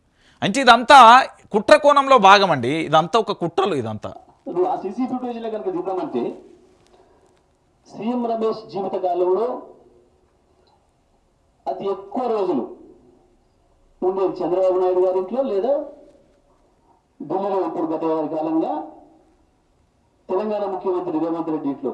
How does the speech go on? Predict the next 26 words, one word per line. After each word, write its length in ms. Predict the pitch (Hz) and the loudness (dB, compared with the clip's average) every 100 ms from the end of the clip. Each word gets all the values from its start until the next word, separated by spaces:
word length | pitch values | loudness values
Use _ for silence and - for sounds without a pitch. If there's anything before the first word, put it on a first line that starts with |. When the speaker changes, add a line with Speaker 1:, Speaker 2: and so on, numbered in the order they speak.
| - | -8
Speaker 2:
తేయిస్ 220 | - 160 - | -8 -6 -6
తుగ్లక్ 340 | 143 127 117 | -6 -6 -4
రోడ్లో. 360 | 117 104 98 - - - - _ _ _ _ _ _ _ _ _ _ _ - | -6 -6 -12 -16 -20 -20 -20 _ _ _ _ _ _ _ _ _ _ _ -12
సీతమ్మ 300 | 233 247 240 | -10 -8 -8
సీసీ 280 | 240 240 226 | -8 -8 -8
ఫుటేజ్ 280 | 233 226 220 | -8 -8 -8
తీద్దాం 240 | 233 240 | -12 -10
పట్టు. 200 | 233 349 - - - _ _ _ _ _ _ - | -8 -10 -14 -20 -20 _ _ _ _ _ _ -6
తేయిస్ 260 | 220 226 | -4 -4
తుగ్లక్, 360 | 220 196 196 - - - - _ _ _ _ _ _ | -6 -6 -6 -8 -18 -20 -20 _ _ _ _ _ _
ట్వంటీ 280 | 190 190 220 | -4 -2 -6
త్రీ 380 | 220 247 320 - | -6 -6 -6 -6
తుగ్లక్ 300 | 359 - 175 | -6 -6 -6
రోడ్, 260 | 170 214 - - - _ _ _ _ _ - | -4 -4 -6 -16 -20 _ _ _ _ _ -8
ట్వంటీ 180 | 175 | -8
త్రీ 140 | 185 165 | -6 -6
బంగ్లా 420 | 156 160 - - - 147 | -6 -6 -6 -8 -14 -10
తుగ్లక్ 240 | 156 147 | -6 -2
రోడ్లో 480 | 139 117 143 185 - - - _ - _ _ _ _ _ 175 | -2 -2 -4 -4 -10 -20 -20 _ -20 _ _ _ _ _ -10
ఇప్పుడు 240 | 175 185 | -6 -6
తెలంగాణ 320 | 180 185 185 | -2 -2 -2
ముఖ్యమంత్రి 500 | 170 - 180 165 160 | -4 -4 -6 -4 -4
అఫీషియల్ 360 | 143 160 156 139 | -4 -6 -6 -4
రెసిడెన్స్. 380 | 135 127 240 277 - - - _ _ _ _ _ _ _ _ - 135 | -4 -4 -4 -6 -10 -20 -20 _ _ _ _ _ _ _ _ -14 -8
దాని 200 | 226 220 | -6 -4
సీసీ 240 | 262 | -2